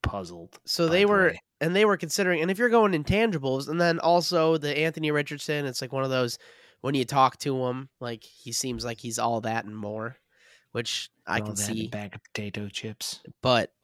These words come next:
Speaker 2: Will Levis, especially when all that was happening, and then the throw the ball off the,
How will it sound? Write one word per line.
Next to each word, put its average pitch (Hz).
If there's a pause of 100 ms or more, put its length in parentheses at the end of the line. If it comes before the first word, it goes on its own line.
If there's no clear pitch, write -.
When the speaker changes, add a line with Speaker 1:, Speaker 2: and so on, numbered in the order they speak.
(240)
Speaker 2:
Will 160
Levis, - (560)
especially 175
when 160
all 156
that 156
was 143
happening, 143
and 135
then 127
the 110
throw 139
the 135
ball 131
off 127
the, 110